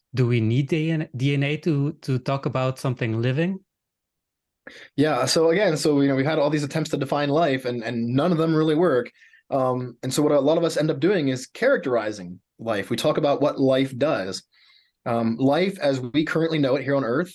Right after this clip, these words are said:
Speaker 2: it uses D N A as its storage system for storing information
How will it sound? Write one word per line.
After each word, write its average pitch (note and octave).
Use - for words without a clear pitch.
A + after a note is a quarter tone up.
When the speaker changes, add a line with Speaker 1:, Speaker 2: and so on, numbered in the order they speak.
Speaker 2:
it C#3+
uses D3+
D C3+
N C3+
A B2+
as A#2
its B2+
storage D#3
system A2+
for A2+
storing B2
information B2+